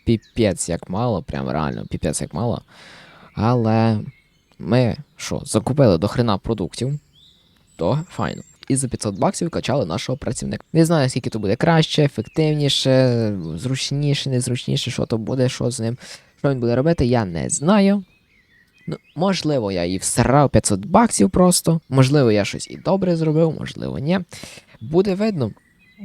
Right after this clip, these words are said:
Зараз наперед думати, гадати нема що. Нам ще треба годинку ігрову почекати,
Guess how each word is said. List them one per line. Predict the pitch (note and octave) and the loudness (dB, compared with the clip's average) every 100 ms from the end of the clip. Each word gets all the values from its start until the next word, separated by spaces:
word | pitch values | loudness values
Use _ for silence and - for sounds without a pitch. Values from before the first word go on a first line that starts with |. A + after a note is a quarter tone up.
| F#3 _ _ _ _ - - | -18 _ _ _ _ -10 -2
Зараз | B2 C3+ A#2 | 2 2 2
наперед | A2 A2 A#2 - | 0 2 0 0
думати, | B2 - - | -4 -4 -4
гадати | - A2 - G2+ - - - _ - | -2 -2 -2 -6 -8 -20 -20 _ -8
нема | G#2+ G2+ G#2 | -4 -4 -4
що. | - | -4
Нам | D2 G2+ F#2 - | -2 -2 -4 -8
ще | A#2+ - - | -8 -6 -6
треба | F#2 D#2 C#2 A1+ - - _ _ _ - | -4 -4 -6 -8 -12 -14 _ _ _ -2
годинку | A2+ D#3 F#3 - F3 | 0 2 0 2 2
ігрову | D#3 D#3 D#3 | 4 4 0
почекати, | D#3 D#3+ D3+ G#3 G#3+ | -2 -4 -2 -2 -2